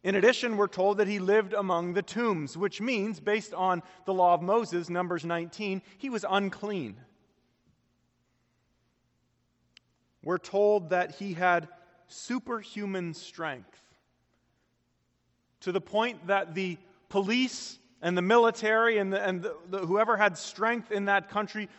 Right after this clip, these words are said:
weren't even able to contain him. In Matthew eight's version of this story, we're told that he was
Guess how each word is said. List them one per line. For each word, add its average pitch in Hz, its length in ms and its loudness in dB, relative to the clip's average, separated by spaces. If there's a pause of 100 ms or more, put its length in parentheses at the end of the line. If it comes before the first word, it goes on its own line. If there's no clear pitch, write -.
weren't 240 220 2
even 220 200 -2
able 220 260 0
to 214 160 -6
contain 208 500 -8
him. 107 220 -14 (2500)
In 165 180 -2
Matthew 185 480 0
eight's 220 360 -6
version 143 440 -4
of 123 160 -10
this 127 140 -6
story, 123 480 -6
we're 156 180 -2
told 185 440 -2
that 175 120 -2
he 190 220 -8
was 165 320 -4